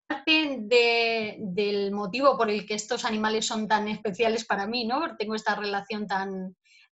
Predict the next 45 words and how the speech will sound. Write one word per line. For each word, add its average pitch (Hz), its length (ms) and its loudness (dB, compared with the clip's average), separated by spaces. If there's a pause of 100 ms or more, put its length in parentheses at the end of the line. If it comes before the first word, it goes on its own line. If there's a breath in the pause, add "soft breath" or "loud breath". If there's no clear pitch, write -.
(240)
tan 202 280 0
especial 240 600 2
o 208 120 2
tan 202 840 -2
importante, 233 680 2
por 220 180 -2
decirlo 226 260 0
de 220 60 2
alguna 220 200 0
manera, 214 340 0
con 208 120 -4
ellos, 269 340 0 (420 loud breath)
es 247 160 0
porque, 277 220 6
bueno, 226 240 4
una 233 200 4
vez, 285 260 6
pues, - 380 -2
tuve 226 160 2
la 254 60 6
oportunidad 233 420 0
de 254 80 2
conocer 226 500 -2 (140)
a, 208 320 0 (260)
a 233 80 -2
este 226 160 -2
animal, 240 260 4 (1160)
que 285 80 6
básicamente 240 560 4
es 269 180 2
un, 214 560 -2 (220)
un 214 420 -2
león 214 180 0
marino, 277 460 0 (340 loud breath)
perdón, 254 340 8
un 240 100 4
león 233 140 4
marino, 240 280 6
un 247 100 2
elefante 277 440 6
marino, 240 320 8
no 233 100 6
habéis 254 220 6
oído, 262 260 6
león, 247 320 8